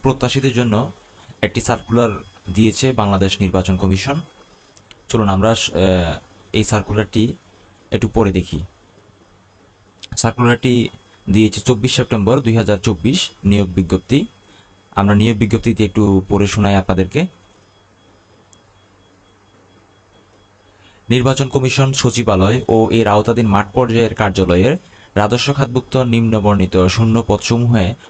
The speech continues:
সরাসরি নিয়োগের মাধ্যমে পূরণের লক্ষ্যে যোগ্যতা সম্পন্ন প্রকৃত বাংলাদেশী নাগরিকদের নিকট হইতে আবেদনপত্র আহ্বান করা যাইতেছে। আবেদন করিতে ইচ্ছুক প্রার্থীগণ, আহ, ইসিএস ডট এডিটক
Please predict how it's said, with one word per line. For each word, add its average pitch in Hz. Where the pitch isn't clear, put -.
সরাসরি 107
নিয়োগের 101
মাধ্যমে 98
পূরণের 107
লক্ষ্যে 120
যোগ্যতা 104
সম্পন্ন 110
প্রকৃত 104
বাংলাদেশী 92
নাগরিকদের 92
নিকট 98
হইতে 92
আবেদনপত্র 104
আহ্বান 98
করা 92
যাইতেছে। 87
আবেদন 110
করিতে 135
ইচ্ছুক 123
প্রার্থীগণ, 104
আহ, -
ইসিএস 123
ডট 110
এডিটক 107